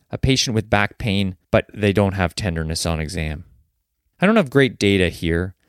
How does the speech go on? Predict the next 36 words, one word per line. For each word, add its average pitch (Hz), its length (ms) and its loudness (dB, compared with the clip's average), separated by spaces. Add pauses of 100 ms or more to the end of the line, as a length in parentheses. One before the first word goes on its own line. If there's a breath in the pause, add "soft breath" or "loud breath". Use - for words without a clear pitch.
(260 soft breath)
but 147 120 0
just 226 180 2
complaints 131 500 -2
of 113 80 0
substantial 104 520 -2
back 95 300 0
pain, 92 340 -2 (340)
for 110 180 -2
me, 131 420 -2 (260)
may 127 160 4
be 120 120 0
sufficient - 920 -4
to - 80 -4
indicate 90 440 0
imaging. - 440 -6 (1300)
Also 208 360 2
consider 156 400 0
the 120 80 2
mechanism 101 640 0
along 101 360 2
with 107 140 -2
my 104 100 0
clinical 104 460 -4
impression - 500 -6
to 127 120 -6
get - 180 -2
an 180 100 2
adequate 131 400 0
evaluation 107 680 2
of 85 100 -4
the 90 80 -6
patient - 580 -8 (180)
to 143 80 -8
guide 143 340 0
those 82 260 -2
decisions. - 800 -10